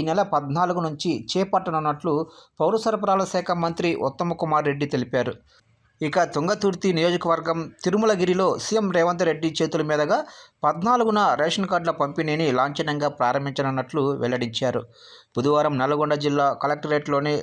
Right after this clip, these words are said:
సమావేశ మందిరంలో ఉమ్మడి జిల్లా అభివృద్ధి సంక్షేమ కార్యక్రమాలపై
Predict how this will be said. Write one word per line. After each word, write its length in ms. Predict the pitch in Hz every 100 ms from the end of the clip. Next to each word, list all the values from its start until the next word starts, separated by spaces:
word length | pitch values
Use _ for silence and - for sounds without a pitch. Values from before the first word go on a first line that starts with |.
| 143
సమావేశ 400 | 147 180 190 175 170
మందిరంలో 400 | 156 156 151 160 262 - 123
ఉమ్మడి 280 | 180 240 202
జిల్లా 200 | 196 190 147
అభివృద్ధి 460 | 165 170 151 170 165 - - _ -
సంక్షేమ 420 | 139 180 202 214 196
కార్యక్రమాలపై 720 | 151 165 165 156 156 151 151